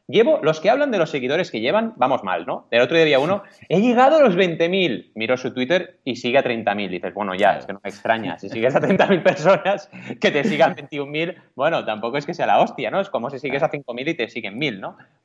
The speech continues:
Speaker 1: Pero aquí lo fuerte es que tienen veintiún mil seguidores y ellos siguen a doscientas personas. O sea, es
Speaker 2: Claro.
Speaker 1: una pasada la comunidad que tiene esta gente, ¿no?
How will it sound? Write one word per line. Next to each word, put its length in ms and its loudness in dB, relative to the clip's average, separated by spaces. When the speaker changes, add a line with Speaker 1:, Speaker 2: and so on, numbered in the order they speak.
Speaker 1:
Pero 260 6
aquí 240 -2
lo 120 4
fuerte 580 0
es 140 -10
que 320 -4
tienen 400 -2
veintiún 340 -2
mil 140 -6
seguidores 480 0
y 80 -4
ellos 140 -2
siguen 180 -4
a 60 2
doscientas 480 0
personas. 640 -4
O 40 -20
sea, 200 0
es 80 -8
Speaker 2:
Claro. 140 0
Speaker 1:
una 80 0
pasada 560 4
la 100 0
comunidad 300 -2
que 80 -6
tiene 140 -8
esta 160 -2
gente, 280 -12
¿no? 200 -8